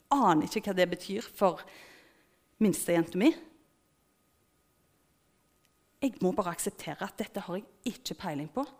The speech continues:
Jeg må bare ha full tillit. Og sånn er det jo en del ganger i livet også. Vi skulle likt å kunne sagt at vi har god utsikt over alt. Men skal vi være ærlige,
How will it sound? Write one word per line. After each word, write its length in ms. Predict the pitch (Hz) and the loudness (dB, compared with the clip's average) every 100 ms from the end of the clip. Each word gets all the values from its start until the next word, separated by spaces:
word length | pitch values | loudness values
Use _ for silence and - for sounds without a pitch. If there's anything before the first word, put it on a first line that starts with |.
| _ _ | _ _
Jeg 120 | 208 | -2
må 100 | 175 | -2
bare 160 | 170 180 | -4 -14
ha 60 | |
full 220 | - - - | -10 -10 -10
tillit. 420 | - - - - - _ _ _ _ _ _ _ _ _ _ _ _ _ _ _ _ _ _ _ _ _ _ - _ - | -12 -12 -14 -18 -20 _ _ _ _ _ _ _ _ _ _ _ _ _ _ _ _ _ _ _ _ _ _ -20 _ -6
Og 80 | - | -4
sånn 300 | - 240 240 | 2 2 2
er 140 | 170 | -4
det 100 | 151 | -4
jo 60 | 196 | -2
en 80 | 190 | -2
del 140 | 156 165 | -4 0
ganger 280 | 170 151 165 | 0 0 -2
i 60 | |
livet 260 | 156 127 156 | -4 -6 -10
også. 260 | - - _ _ _ _ _ _ | -12 -20 _ _ _ _ _ _
Vi 120 | - | -10
skulle 180 | - 226 | -2 -2
likt 220 | 233 - | -2 -4
å 40 | 254 | -2
kunne 160 | 240 - | -2 -2
sagt 260 | 170 - | -8 -10
at 140 | 175 202 | -6 -6
vi 60 | - | -4
har 220 | 165 165 | -4 -4
god 220 | 170 151 | -2 -4
utsikt 400 | - - 165 - | -4 -10 -10 -8
over 140 | 160 - | -6 -6
alt. 240 | - - _ _ _ _ _ _ _ _ _ _ | -10 -20 _ _ _ _ _ _ _ _ _ _
Men 140 | 214 208 | -4 -2
skal 220 | - 214 | 0 0
vi 60 | 208 | 0
være 180 | 208 | -2
ærlige, 320 | 190 165 165 | -2 -2 -2